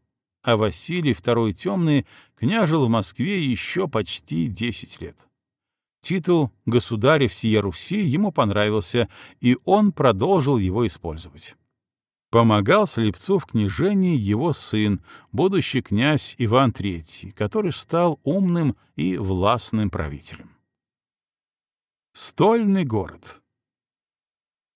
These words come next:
Примерно в это время Москва впервые была названа «стольным городом», то есть столицей. Слово происходит от термина «престол»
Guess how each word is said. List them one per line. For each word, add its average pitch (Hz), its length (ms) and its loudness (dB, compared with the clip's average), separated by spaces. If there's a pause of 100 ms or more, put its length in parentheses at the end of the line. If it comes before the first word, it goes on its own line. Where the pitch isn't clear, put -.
(500)
Примерно 180 720 4
в 107 100 2
это 147 280 2
время 143 680 2
Москва 110 600 2
впервые 120 800 0
была 117 300 2
названа 104 680 0 (240)
«стольным 117 720 4
городом», 87 540 0
то 127 180 -2
есть 117 320 -2
столицей. - 680 -6 (880)
Слово 208 540 2
происходит 175 800 0
от 117 140 0
термина 147 500 2
«престол» 95 760 0